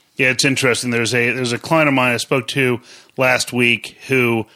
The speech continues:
a year ago, which was, it's actually a little less than a year ago,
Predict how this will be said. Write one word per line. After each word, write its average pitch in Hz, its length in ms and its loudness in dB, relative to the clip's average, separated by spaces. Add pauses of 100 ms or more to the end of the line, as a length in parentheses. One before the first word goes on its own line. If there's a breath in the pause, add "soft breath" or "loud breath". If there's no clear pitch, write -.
(240 soft breath)
a 139 60 4
year 135 340 2
ago, 110 680 0 (600)
which 127 220 -4
was, 117 280 -2
it's 107 140 -6
actually 123 240 -2
a 110 60 -8
little 131 160 2
less 123 220 2
than 123 100 -2
a - 20 0
year 113 200 2
ago, 107 360 0